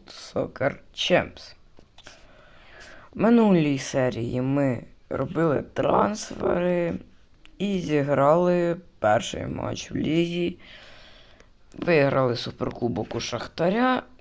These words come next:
Ну, і далі на нас чекає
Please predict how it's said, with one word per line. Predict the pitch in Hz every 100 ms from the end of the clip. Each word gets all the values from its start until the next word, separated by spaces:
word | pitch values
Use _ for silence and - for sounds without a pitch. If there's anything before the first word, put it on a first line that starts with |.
| - - -
Ну, | 139 135 165 196 202 185 - - - - - - -
і | - - 123 123 - -
далі | - 98 139 156 170 180
на | 165 -
нас | - -
чекає | - - - 131 151 160